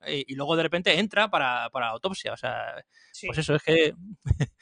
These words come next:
Speaker 1: en el que se
Speaker 2: Sí.
Speaker 1: muestra todo de manera muy real, porque realmente las funerarias en Estados Unidos, en, en, seguramente en la América profunda, en estados como Iowa, como, yo qué sé, en, pues esto, como aquí, como en Virginia, pues, pues lo-, los pueblos funcionarán así, ¿no? Con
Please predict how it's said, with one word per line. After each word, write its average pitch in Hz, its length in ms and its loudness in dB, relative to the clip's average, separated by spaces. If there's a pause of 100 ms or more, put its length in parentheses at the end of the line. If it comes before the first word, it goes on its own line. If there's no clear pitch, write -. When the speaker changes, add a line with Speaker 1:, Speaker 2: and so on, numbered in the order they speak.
(400)
Speaker 1:
en - 0 -
el 139 80 -6
que 135 100 -6
se 143 60 0
Speaker 2:
Sí. - 20 0
Speaker 1:
muestra 175 200 4
todo 208 100 6
de 220 60 8
manera 185 180 8
muy 208 140 6
real, 180 160 8
porque 151 160 4
realmente 160 320 4
las 190 100 4
funerarias 151 400 2
en 190 60 0
Estados 185 260 4
Unidos, 180 220 2
en, 131 120 -2
en, 117 440 -8
seguramente 143 480 0
en 123 60 -2
la 117 40 -2
América 151 300 4
profunda, 175 480 4
en 139 160 -2 (140)
estados 139 360 2
como 120 400 -4
Iowa, 135 440 -2
como, 113 420 -8
yo 113 100 -12
qué - 80 -20
sé, 117 440 -2
en, 113 220 -16 (380)
pues 120 140 -6
esto, 135 180 -2
como 117 140 -4
aquí, 147 160 2
como 117 340 -4
en 117 140 -10
Virginia, 151 420 -2
pues, - 320 -8
pues - 400 -16
lo-, 104 100 -18 (140)
los 107 160 -10
pueblos 143 220 2
funcionarán 147 400 0
así, 165 240 2
¿no? - 140 -8
Con - 220 -12